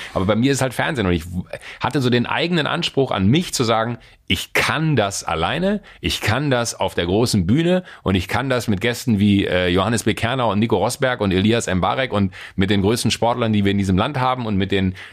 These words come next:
ähm, Menschen, die Hobbysport, genau den, den gleichen Hobbysport betreiben und dann gegen die antreten, so, ich kann das. Und ich kann das auch. Äh, und das ist nicht die Frage hier, aber es war nicht die richtige Sendung für diesen Sender. Und dann, äh, nimmst du aber diese, äh,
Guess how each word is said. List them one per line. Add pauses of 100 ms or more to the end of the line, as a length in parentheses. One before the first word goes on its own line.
ähm,
Menschen,
die
Hobbysport,
genau
den,
den
gleichen
Hobbysport
betreiben
und
dann
gegen
die
antreten,
so,
ich
kann
das. (160)
Und
ich
kann
das
auch. (400)
Äh,
und
das
ist
nicht
die
Frage
hier, (300)
aber
es
war
nicht
die
richtige
Sendung
für
diesen
Sender. (460)
Und
dann,
äh,
nimmst
du
aber
diese,
äh,